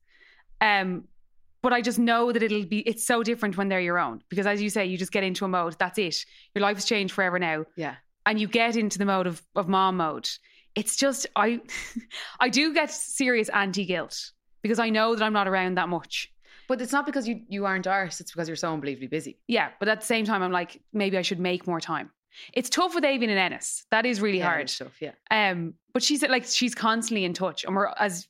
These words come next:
Speaker 1: we mentioned earlier, like, we're always talking and we see videos. Like, we know their personalities simply from
Speaker 2: WhatsApp.
Speaker 1: WhatsApp.
Speaker 2: Yeah, videos, yeah.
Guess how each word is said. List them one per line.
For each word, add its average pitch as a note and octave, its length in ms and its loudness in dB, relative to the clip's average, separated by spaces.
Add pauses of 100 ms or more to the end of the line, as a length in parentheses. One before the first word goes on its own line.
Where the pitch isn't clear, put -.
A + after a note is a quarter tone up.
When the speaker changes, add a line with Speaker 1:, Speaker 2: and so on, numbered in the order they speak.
Speaker 1:
we F#3+ 120 -2
mentioned F#3 260 0
earlier, F3 200 0
like, D3+ 160 -6
we're F3+ 100 0
always G3 440 2
talking F#3 420 -2
and E3 100 -4
we F#3 80 -2
see G3 180 -4
videos. F#3 460 -2 (260)
Like, A3+ 120 2
we C#4 100 4
know F4 300 4
their D#4 140 4
personalities A#3 720 2
simply A3 320 2
from F3 400 0
Speaker 2:
WhatsApp. D#3+ 380 -10 (200)
Speaker 1:
WhatsApp. G#3+ 380 2
Speaker 2:
Yeah, - 0 -
videos, D3 320 -4
yeah. C#3+ 160 -8